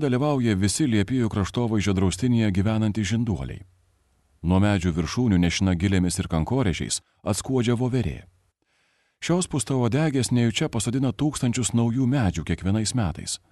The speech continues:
nes tiesiog pamiršta, kur paslėpė giles. Į krantą išsiropščia audinė ir upinis bebras, o iš urvų gilumos išsirango rudosios lapės,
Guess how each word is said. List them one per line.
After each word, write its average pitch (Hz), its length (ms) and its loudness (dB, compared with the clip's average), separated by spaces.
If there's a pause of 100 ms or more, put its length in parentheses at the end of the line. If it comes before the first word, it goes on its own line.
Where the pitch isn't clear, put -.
(200)
nes - 240 -6
tiesiog 117 320 -4
pamiršta, 104 480 -2
kur 98 320 -4
paslėpė 78 480 -4
giles. 92 380 -4 (1300)
Į 85 80 0
krantą 110 400 2
išsiropščia 98 640 0
audinė 101 480 4
ir 95 160 0
upinis 104 480 0
bebras, 95 480 -4 (380)
o 92 120 2
iš 98 160 -2
urvų 120 320 -2
gilumos 113 480 0
išsirango 113 580 0
rudosios 113 460 0
lapės, 98 440 -2